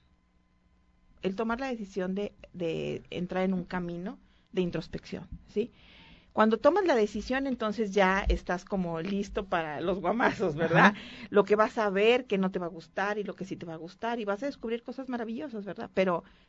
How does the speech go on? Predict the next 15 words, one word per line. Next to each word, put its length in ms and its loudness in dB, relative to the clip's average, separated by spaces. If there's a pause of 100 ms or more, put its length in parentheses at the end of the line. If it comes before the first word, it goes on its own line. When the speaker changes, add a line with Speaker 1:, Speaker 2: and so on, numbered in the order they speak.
Speaker 1:
tiene 200 -2
que 80 -6
partir 300 -4
de 100 -4
una 180 -2
decisión. 440 -12 (680)
Eh, 420 4
en 60 -4
general, 360 2
los 120 -4
seres 240 -6
humanos 500 -2
estamos 460 -2
como, 560 -10
eh, 340 -4